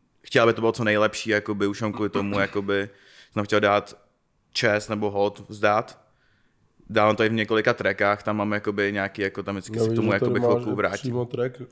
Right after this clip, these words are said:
Speaker 2: asi o tom,
Speaker 1: Jo,
Speaker 2: co?
Speaker 1: jo, pojmenoval jsem přímo track, jakoby, po něm. Takže jo, určitě to mělo, jako, nějaký, to, jako,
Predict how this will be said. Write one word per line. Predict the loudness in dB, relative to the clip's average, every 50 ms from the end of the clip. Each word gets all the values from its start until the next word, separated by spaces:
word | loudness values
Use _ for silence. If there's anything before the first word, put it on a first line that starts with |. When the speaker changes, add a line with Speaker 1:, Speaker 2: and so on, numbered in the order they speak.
| -12
Speaker 2:
asi | -12 -10 -10 -10
o | -10 -10
tom, | -12 -12 -12 -4 2
Speaker 1:
Jo, | 4 6
Speaker 2:
co? | 6 6 8 8
Speaker 1:
jo, | 8 8 6 4 4 2
pojmenoval | 2 2 4 4 4 4 2
jsem | 2 -2
přímo | -4 -4 -4 -4 -2
track, | -2 0 0 0 0 0
jakoby, | -2 -2 -2 -2 -2 -2 -2 -2
po | -2 -4 -4
něm. | -2 -2 -2 -4 -4 -6 -10 -14 -18 _ _ _ _ _ _ _ _ _ _ _ _ _ _ _ _ _ _
Takže | 2 2 2 4 4 6 6 8 8 6 6 6
jo, | 6 6 6
určitě | 6 6 4 2
to | 2 2
mělo, | 2 4 6 6 6
jako, | 4 4 2
nějaký, | 0 2 2 2 2 2 0 0
to, | 0 0 2 2 4
jako, | 2 2 2 2 2 2 2 2 0 -2 -6